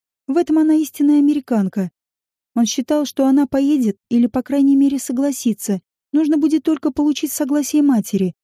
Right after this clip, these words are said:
А после последней дружеской встречи он считал, что миссис Гирдвуд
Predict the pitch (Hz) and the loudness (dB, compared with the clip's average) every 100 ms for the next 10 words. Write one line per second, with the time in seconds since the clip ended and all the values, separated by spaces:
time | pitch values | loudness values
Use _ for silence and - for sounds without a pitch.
0 | _ _ _ 208 - 220 233 214 208 240 | _ _ _ -6 -2 -2 -2 -2 -2 0
1 | 214 214 220 220 208 - 220 - 247 277 | 0 0 0 -2 -4 -2 -4 -4 -4 -4
2 | - 214 233 - - 269 - 269 262 277 | 0 0 0 -4 -4 -4 -2 0 2 2
3 | 277 254 254 330 269 302 - | 0 -4 -2 -2 -2 -4 -6